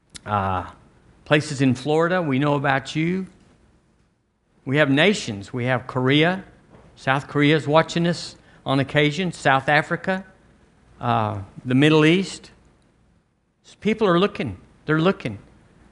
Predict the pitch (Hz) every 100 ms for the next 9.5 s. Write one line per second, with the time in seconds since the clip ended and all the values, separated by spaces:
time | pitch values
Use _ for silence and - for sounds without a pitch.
0 | - 127 131 123 - - 139 143 139 180
1 | 202 175 175 - 190 170 - 156 139 196
2 | 233 - 135 135 139 139 143 143 - -
3 | - _ - - - 127 117 - - -
4 | - - - 170 165 143 135 - 196 185
5 | 127 151 - - _ _ _ _ _ _
6 | _ _ _ _ _ 120 123 123 135 127
7 | 165 151 135 120 160 151 190 143 - 143
8 | 135 135 160 180 147 135 123 131 135 127
9 | - 190 202 120 113